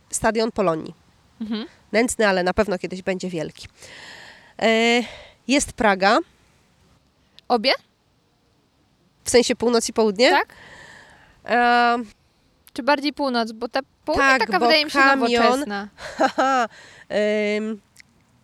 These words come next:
Speaker 1: we wsi Kamion były elekcje królów polskich, Polski. Także te granice, y, są skromne, no dokąd tam, dokąd się,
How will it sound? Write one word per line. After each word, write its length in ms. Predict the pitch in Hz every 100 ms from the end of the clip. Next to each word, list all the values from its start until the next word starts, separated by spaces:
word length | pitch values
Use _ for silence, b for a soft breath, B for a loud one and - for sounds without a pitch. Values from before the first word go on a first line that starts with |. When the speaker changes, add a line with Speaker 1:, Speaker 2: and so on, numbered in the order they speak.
| _ -
Speaker 1:
we 160 | 233
wsi 200 | - 262
Kamion 380 | - 233 226 240
były 280 | 233 226 214
elekcje 440 | 247 240 - 208
królów 320 | - 233 214
polskich, 560 | - 190 175 - 175 - _ _ _ _ -
Polski. 420 | 180 - - 214 _ _ _ _ B B -
Także 280 | 226 220 254
te 120 | 269
granice, 680 | 254 269 320 - 285 277 277 226
y, 440 | 240 247 247 240 _ _ _ _
są 1000 | - - - - 214 226 254 285 311 330 339
skromne, 1040 | - - - 415 392 320 220 190 160 175
no 200 | 156 160 -
dokąd 460 | - _ - 180
tam, 280 | - - - - B B B
dokąd 380 | 202 - 202 202
się, 420 | - - 208 208